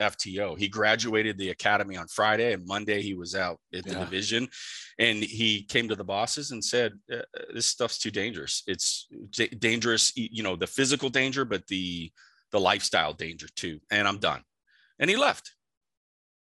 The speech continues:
Speaker 1: So, <laughs> you
Speaker 2: Did
Speaker 1: know,
Speaker 2: you
Speaker 1: twenty
Speaker 2: Oh, go
Speaker 1: weeks
Speaker 2: ahead.
Speaker 1: in the academy, twenty weeks in the academy, and pl-, never mind the, the ent-, the hiring phase
Speaker 2: Well,
Speaker 1: before
Speaker 2: and
Speaker 1: that,
Speaker 2: the
Speaker 1: right?
Speaker 2: money
Speaker 1: And all
Speaker 2: invested
Speaker 1: gone.
Speaker 2: in an apartment,
Speaker 1: Yeah,
Speaker 2: you know,
Speaker 1: gone.
Speaker 2: that they put into it. I mean, and that,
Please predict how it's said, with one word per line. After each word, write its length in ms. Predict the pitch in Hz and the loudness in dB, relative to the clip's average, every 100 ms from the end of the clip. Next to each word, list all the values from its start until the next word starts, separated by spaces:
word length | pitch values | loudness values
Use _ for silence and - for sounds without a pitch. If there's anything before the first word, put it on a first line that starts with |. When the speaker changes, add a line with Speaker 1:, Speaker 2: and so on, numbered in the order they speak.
| _ | _
Speaker 1:
So, 180 | - 135 | 0 2
<laughs> 500 | - - - - - | 2 -4 -10 -8 4
you 100 | 170 | 8
Speaker 2:
Did 60 | 160 | 10
Speaker 1:
know, 60 | |
Speaker 2:
you 60 | - - - _ - | 8 2 -20 _ 0
Speaker 1:
twenty 220 | - 165 | 6 8
Speaker 2:
Oh, 40 | 170 | 10
go 60 | |
Speaker 1:
weeks 160 | 165 - | 8 8
Speaker 2:
ahead. 80 | 160 | 4
Speaker 1:
in 60 | |
the 60 | 143 | 4
academy, 600 | 135 143 139 139 139 131 | 6 6 4 2 -2 -4
twenty 260 | - 143 135 | -4 -4 -2
weeks 220 | 127 - | 0 0
in 60 | |
the 60 | 117 | 0
academy, 400 | 110 113 113 113 | 4 4 4 2
and 120 | 104 | 0
pl-, 120 | 104 135 | -4 0
never 240 | 135 131 | 0 2
mind 300 | 120 127 120 | 4 4 4
the, 200 | 101 95 - | 0 -4 -8
the 140 | 101 95 | -6 -4
ent-, 120 | 82 - - | -2 -4 0
the 60 | 98 | 4
hiring 420 | - 170 98 82 | 6 6 4 0
phase 360 | - 82 78 - | 0 -2 -2 2
Speaker 2:
Well, 160 | 339 381 | 6 8
Speaker 1:
before 140 | - | 8
Speaker 2:
and 260 | 320 277 262 | 10 10 8
Speaker 1:
that, 40 | |
Speaker 2:
the 20 | |
Speaker 1:
right? 80 | 220 | 8
Speaker 2:
money 260 | 247 285 214 | 8 8 6
Speaker 1:
And 180 | 165 | 6
all 60 | 175 | 6
Speaker 2:
invested 200 | 180 117 | 8 8
Speaker 1:
gone. 100 | 165 | 6
Speaker 2:
in 100 | 147 | 4
an 120 | 135 | 2
apartment, 560 | 123 - 247 147 98 - | 0 0 4 6 4 0
Speaker 1:
Yeah, 60 | 151 | 4
Speaker 2:
you 60 | |
know, 60 | 139 131 | 6 6
Speaker 1:
gone. 80 | 139 | 4
Speaker 2:
that 200 | 135 127 | 0 2
they 140 | 143 | 0
put 200 | 131 208 | 0 0
into 260 | 302 117 117 | 0 0 0
it. 40 | |
I 40 | 165 | 0
mean, 160 | 165 | 0
and 200 | - 196 | -2 0
that, 180 | 208 208 | 2 2